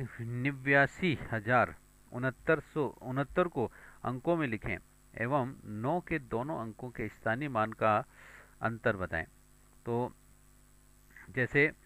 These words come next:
नवासी हजार उनहत्तर और नवासी हजार इक्यानवे, दूसरा है उन्यासी हजार उनहत्तर और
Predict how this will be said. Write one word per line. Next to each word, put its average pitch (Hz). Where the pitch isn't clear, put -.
नवासी 139
हजार 120
उनहत्तर 113
और 110
नवासी 113
हजार 107
इक्यानवे, 90
दूसरा 127
है 151
उन्यासी 135
हजार 120
उनहत्तर 104
और 107